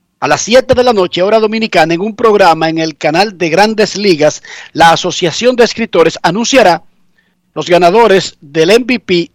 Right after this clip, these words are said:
Liga Americana y Liga Nacional. Los tres jugadores que más votos sacaron en Liga Americana son Vladimir Guerrero junior, Marcus Semien de Toronto y Shohei Ohtani de los Angelinos.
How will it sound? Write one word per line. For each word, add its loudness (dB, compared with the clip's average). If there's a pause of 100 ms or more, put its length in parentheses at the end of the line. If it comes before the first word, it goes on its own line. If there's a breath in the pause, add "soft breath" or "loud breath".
Liga 2
Americana 2
y 2
Liga 0
Nacional. -4
Los -6
tres 2
jugadores 0 (320 loud breath)
que 0
más 0
votos -4
sacaron -2
en -10
Liga 0
Americana 0
son -2 (400 loud breath)
Vladimir -2
Guerrero 2 (100)
junior, -6
Marcus -2
Semien -6
de -2
Toronto -2
y -8
Shohei 0
Ohtani 2 (280 loud breath)
de 0
los -4
Angelinos. -4